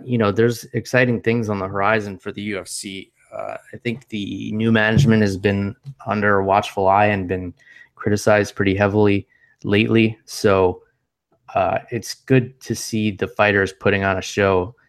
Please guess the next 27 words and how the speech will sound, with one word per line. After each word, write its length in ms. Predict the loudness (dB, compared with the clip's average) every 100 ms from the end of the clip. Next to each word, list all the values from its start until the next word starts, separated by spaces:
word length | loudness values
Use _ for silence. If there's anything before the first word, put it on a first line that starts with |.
| _ _
and 280 | -6 -6 -6
kinda 240 | -4 -2 -2
proving 520 | -2 -2 -2 -4 -2
that, 280 | -2 -2 -8 _ _ _ _ _ _ _ _ -8
you 100 | -4
know, 220 | -2 -4
they 480 | -2 2 4 4 4
are 200 | 2 2
what 200 | 0 -2
people 220 | -4 -4
should 140 | -2 -4
be 100 | -2
paying 260 | -2 -2
attention 480 | -6 -8 -8 -10 -14
to 320 | -10 -10 -10 -12
and 260 | -12 -10 -6
not, 300 | -6 -6 -8 _ _ _ _
you 80 | -4
know, 240 | -2 -2 2
all 140 | 2
the 120 | 2 -2 -6 _
bullshit 420 | -2 -2 -2 -8
politics 560 | -4 -6 -6 -8 -8 -6
that 160 | -8 -4
come 180 | -6
along 320 | -4 -4 -4 -4
with, 200 | -6